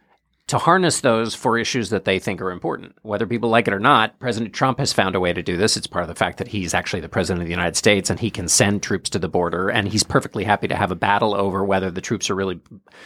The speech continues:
worthwhile being sent there. By the way, there seems to have been a, a slight change in, in Defense Secretary Mattis's way he's articulated what the troops are doing there. He now talks about it as training,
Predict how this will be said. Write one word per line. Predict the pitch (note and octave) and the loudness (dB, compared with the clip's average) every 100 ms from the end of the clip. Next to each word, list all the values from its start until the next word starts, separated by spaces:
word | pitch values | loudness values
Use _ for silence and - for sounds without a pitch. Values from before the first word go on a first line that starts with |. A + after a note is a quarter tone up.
| - - | -20 -6
worthwhile | A2+ G#2+ - G#2 A#2 D3 | -2 -2 4 6 8 6
being | D3+ D#3+ E3+ | 6 4 4
sent | - D#3+ - | 2 2 2
there. | E3+ F3+ G3 - | 2 2 -2 4
By | D#3 | 6
the | D#3 | 8
way, | D#3+ | 6
there | B2+ | 6
seems | - E3 | 0 -2
to | |
have | C#3 | -2
been | B2+ | -2
a, | G#2 C3+ C3 | -2 -2 -4
a | |
slight | G2+ - C#3 B2 | -4 2 4 4
change | - C#3 C3 A#2 | 4 4 4 2
in, | G2 G2 - | -2 -6 -12
in | - | -12
Defense | G#2+ A2+ G#2 | 0 2 2
Secretary | G#2 G#2+ F#2 | -2 -2 -2
Mattis's | F#2+ G#2+ - G2+ F2 | 2 2 2 -2 -2
way | G2+ G2 | 0 0
he's | F2+ G#2 G2 | 2 -2 -2
articulated | F#2 - - G#2+ F#2+ F#2 | -2 -2 2 2 2 -2
what | F#2+ - | -4 -4
the | |
troops | G2+ A2+ - | -4 -4 -4
are | |
doing | - G#2+ C#3 | 0 0 2
there. | D3 D3+ | 4 4
He | |
now | A2+ G2 | 4 2
talks | G2+ A2+ - | 4 2 2
about | G#2 | 2
it | F#2 | 2
as | F2 - | -2 -4
training, | - G#2 A#2 D3+ F#3 | -2 0 0 0 -2